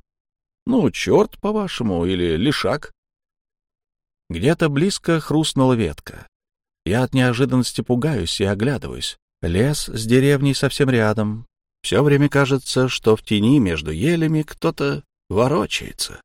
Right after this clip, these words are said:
Может, в городе про лишаков и смешно услышать, но здесь нет.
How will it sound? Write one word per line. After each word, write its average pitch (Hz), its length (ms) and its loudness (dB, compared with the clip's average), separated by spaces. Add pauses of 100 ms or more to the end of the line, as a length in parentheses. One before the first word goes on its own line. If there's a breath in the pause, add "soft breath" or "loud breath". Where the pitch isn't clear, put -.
(760)
Может, 110 360 0
в 101 60 -2
городе 117 380 4
про 107 200 2
лишаков 104 600 0
и 107 80 0
смешно 131 540 -2
услышать, 82 560 -4
но 82 220 -2
здесь 92 520 -4
нет. 113 340 -2